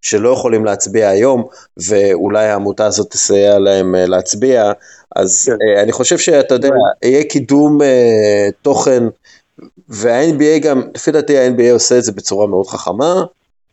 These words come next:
Speaker 1: אה, ו-, אבל נראה, אתה יודע, בוא נראה מה, איך, אה, איך, אה, באמת, אה, מתנהגים עם זה. כי כרגע זה נראה פשוט, אתה יודע, ה-, ה-N B A הם ה-, הם ה-good guys פה,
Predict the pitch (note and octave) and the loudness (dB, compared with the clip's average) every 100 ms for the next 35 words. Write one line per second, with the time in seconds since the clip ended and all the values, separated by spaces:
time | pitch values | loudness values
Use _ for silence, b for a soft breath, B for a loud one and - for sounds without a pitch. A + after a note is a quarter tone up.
0 | - F#2+ G#2 G2+ G2+ F#2+ G2 F#2 - A2+ | -6 0 2 2 2 2 0 -4 -4 -2
1 | B2 C3+ E3 G#3 C3+ G#2+ A2+ B2 F2+ F#2+ | 0 0 2 0 2 0 2 0 0 0
2 | A2+ A2+ A#2 A#2 G#2+ G#2 G#2 G#2+ G2+ G2 | 0 2 2 2 2 0 -2 0 -2 -2
3 | - G#2 - G#2+ G#2 F#2+ F#2+ - - G2+ | -4 -6 -2 0 2 2 0 -4 -4 -2
4 | F#2 F#2 F2+ F#2+ F#2 F#2 - - - - | 0 -2 -4 -4 -4 -6 -8 -6 -6 -6
5 | - - G1+ - _ _ _ _ _ _ | -8 -8 -10 -14 _ _ _ _ _ _
6 | _ _ _ _ A2 A2 G#2 G2 A2 G#2+ | _ _ _ _ -6 -4 -4 -2 0 0
7 | F#2+ F#2 E2 B B - B2+ C#3 C3 F3 | -2 -6 -10 B B -4 -2 0 0 2
8 | F#3 D3 C3+ B2+ D#3 C3 - D3+ - - | 0 0 0 -2 -2 -2 0 -2 -2 -16
9 | _ _ _ _ _ _ _ _ A#2 A2+ | _ _ _ _ _ _ _ _ -2 0
10 | B2 G2 E2+ F#2+ F#2+ A2 A#2+ C#3 B2 C3 | 2 0 0 -2 -2 0 0 0 2 2
11 | C3 A#2+ A2+ G#2 G#2 F#2+ G#2 G2+ B2+ B2 | 2 2 0 -2 -4 -4 -2 -2 0 0
12 | G#2+ F#2 F2+ - F#2+ | 0 -2 -2 -2 -2